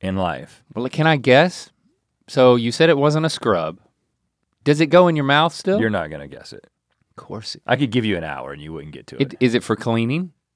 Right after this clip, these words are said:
Speaker 2: Because that's, that's what I would use it for.
Speaker 1: Okay, yes, but do you know what it's for cleaning?
Speaker 2: What it's for clean?
Speaker 1: What it's cleaning, what it cleans, what I use
Speaker 2: Um,
Speaker 1: it for.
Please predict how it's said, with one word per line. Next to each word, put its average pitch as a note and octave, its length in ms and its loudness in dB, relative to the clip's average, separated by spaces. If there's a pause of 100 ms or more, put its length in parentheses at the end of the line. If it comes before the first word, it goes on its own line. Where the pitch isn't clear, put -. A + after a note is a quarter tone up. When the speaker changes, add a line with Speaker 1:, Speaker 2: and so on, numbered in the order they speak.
(180)
Speaker 2:
Because G#2+ 240 -4
that's, A#2+ 340 2
that's A#2+ 260 0
what G#2 160 2
I G2+ 120 4
would F#2+ 140 -2
use E2+ 160 -8
it - 100 -14
for. D#2 320 -12 (640)
Speaker 1:
Okay, B2+ 380 2 (120)
yes, G#2 400 -2
but F#2+ 320 -4
do F2+ 80 -10
you G2 60 -4
know F#2 160 -4
what F2+ 160 -4
it's D#2+ 180 -12
for F2 160 -12
cleaning? G2+ 440 -8 (1700)
Speaker 2:
What E2 200 -12
it's D#2 120 -10
for - 180 -10
clean? A2 480 -6 (300)
Speaker 1:
What G#2+ 200 2
it's - 140 -4
cleaning, F2+ 380 -6 (260)
what G2 180 0
it F2 220 -10
cleans, - 320 -10
what A2+ 80 -2
I G#2 360 2
use G2+ 240 -2
Speaker 2:
Um, G#2 60 -4
Speaker 1:
it - 40 -12
for. - 260 -16